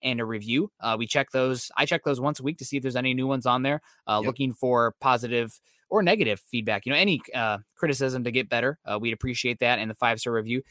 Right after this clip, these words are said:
Speaker 1: just let the people know, um, why you like the show, who you like. Um, we'd really appreciate that. Also gives you a chance to win some of our swag. If you like the gear, if you like the hats, uh, make sure you're heading to, uh, huddle up pod dot com. Check out the gear there. Finally, YouTube, folks.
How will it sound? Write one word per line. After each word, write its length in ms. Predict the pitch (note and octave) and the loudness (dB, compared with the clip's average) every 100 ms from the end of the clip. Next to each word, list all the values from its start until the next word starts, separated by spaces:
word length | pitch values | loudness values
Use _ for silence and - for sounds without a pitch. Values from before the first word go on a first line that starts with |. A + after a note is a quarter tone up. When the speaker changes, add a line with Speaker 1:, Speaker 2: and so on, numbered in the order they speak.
| - | -8
Speaker 1:
just 140 | F3+ | 0
let 100 | A#3+ | 2
the 60 | F#3+ | 2
people 220 | A#3 A#3 | 0 4
know, 180 | A#3+ C3+ _ - | 6 6 _ -4
um, 300 | A#2 A2+ A2+ - | 0 0 -2 2
why 140 | C3 | 4
you 80 | D3+ | 6
like 160 | D3 | 4
the 80 | - | 0
show, 280 | C3+ C#3 C#3 _ - | 0 0 0 _ 0
who 80 | D#3+ | 2
you 160 | D3+ | 4
like. 260 | C#3 C3+ - | 4 2 0
Um, 360 | A#2+ A#2+ A#2 A2+ | -4 -2 -2 -4
we'd 100 | C3 | -4
really 180 | C3 C#3 | 0 2
appreciate 440 | C3+ C#3+ C#3+ C#3+ C3+ | 2 -2 -2 0 2
that. 200 | C3+ - _ _ - | 0 -2 _ _ -2
Also 240 | D3 D3+ | 0 2
gives 200 | D3 C3+ | 0 0
you 80 | B2+ | 0
a 20 | A#2+ | -2
chance 240 | C3 A#2+ | -2 -4
to 80 | - | -4
win 160 | B2 A#2+ | -4 -4
some 160 | A#2+ | -4
of 140 | A#2 G#2+ | -2 0
our 100 | G#2 | 0
swag. 440 | - C3 B2+ B2 _ _ | 0 2 2 0 _ _
If 60 | A#2+ | -6
you 80 | A#2+ | 2
like 140 | D3+ | 2
the 80 | C#3 | 2
gear, 160 | C3 | 2
if 80 | C3+ | 2
you 60 | A2+ | 4
like 160 | A#2+ | 4
the 80 | - | 4
hats, 340 | A#2 A#2+ - - _ _ - | 6 6 4 -10 _ _ 0
uh, 180 | A#2 | 0
make 160 | A2+ B2 | 2 0
sure 140 | - | 0
you're 100 | B2+ | -2
heading 260 | A#2 A#2 A2+ | -2 -2 -4
to, 300 | - A#2+ A#2 | -4 -2 0
uh, 140 | G#2 G2+ | 0 2
huddle 240 | D3 D3+ | 4 6
up 100 | C#3 | 4
pod 240 | C3+ C3+ | 4 4
dot 200 | B2 A#2+ | 4 0
com. 340 | - A#2 A2+ A2+ _ - | 0 0 0 -4 _ -6
Check 160 | C3+ A#2+ | -2 0
out 160 | A#2+ | 0
the 80 | A#2 | -2
gear 220 | A2 A2+ | -2 -2
there. 280 | G#2+ A2 G#2+ _ _ | 2 0 -2 _ _
Finally, 420 | - C3 C3 B2+ - _ - | 2 2 2 -4 -6 _ 0
YouTube, 360 | D#3 D3+ D3+ C3 | 2 4 2 4
folks. 340 | C#3+ - - | 2 2 -10